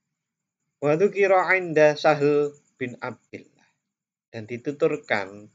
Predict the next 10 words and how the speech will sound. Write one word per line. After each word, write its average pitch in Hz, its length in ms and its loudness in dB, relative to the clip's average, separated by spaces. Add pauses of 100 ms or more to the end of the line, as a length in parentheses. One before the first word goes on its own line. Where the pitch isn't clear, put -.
dari 123 640 -8 (1040)
Sahal 120 640 -6
At-Tustari, 120 960 -8 (880)
Sahal 101 320 -16
bin 110 160 -18
Abdillah 113 640 -14
At-Tustari - 880 -16
radhiyallahu 98 720 -14
taala 87 480 -20
anhu. 90 400 -20